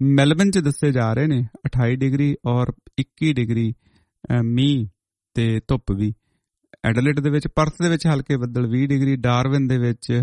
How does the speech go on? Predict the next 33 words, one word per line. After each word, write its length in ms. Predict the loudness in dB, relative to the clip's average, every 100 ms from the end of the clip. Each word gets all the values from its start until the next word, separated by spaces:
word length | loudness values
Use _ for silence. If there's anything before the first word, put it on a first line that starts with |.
| 0
ਹਲਕੇ 240 | -2 -2
ਬੱਦਲ 300 | -4 -2 0
ਹੋ 180 | 0 -2
ਸਕਦੇ 360 | -2 -2 0 -2
ਨੇ। 100 | 0
ਚੌਂਤੀ 420 | 0 0 0 2
ਡਿਗਰੀ, 300 | 2 2 0
ਦਿਨ 540 | -2 -2 0 2 0 -2 _ _ _ _ _ -2
ਅੱਜ 220 | -2 -2 -2 -2 -6 _ _ _ _
ਕੜਕ, 460 | -2 -2 -4 -6 -6 _ _ _ _ _ _ _ -6
ਛੱਤੀ 400 | -4 -2 0 2
ਡਿਗਰੀ 280 | 2 2 0
ਤੱਕ 200 | -2 -2
ਪਹੁੰਚੇਗਾ 760 | -2 -2 0 0 2 0 -2 -8 -2
ਐਲਿਸ 240 | 0 0
ਸਪ੍ਰਿੰਗ 320 | 0 -2 0 0
ਦੇ 140 | 0
ਵਿੱਚ 240 | -2 -4 -4
ਤੇ 320 | -2 0 -2 -4 -4
ਗਰਜ 280 | -2 0 0
ਨਾਲ 140 | 0 -2
ਛਿੱਟਾਂ 340 | -6 -4 -2
ਪੈਣ 260 | 0 -2 -2
ਦੀ 140 | -2
ਵੀ 140 | -2
ਫਿਰ 200 | -2 -4
ਸੰਭਾਵਨਾ 540 | -4 -4 -2 -2 -2 -2
ਬਣ 220 | 0 0
ਜਾਣੀ 260 | 0 2 2
ਹੈ 60 |
ਦੁਪਹਿਰ 300 | 0 0 0
ਤੋਂ 180 | 0 0
ਬਾਅਦ। 360 | 2 2 0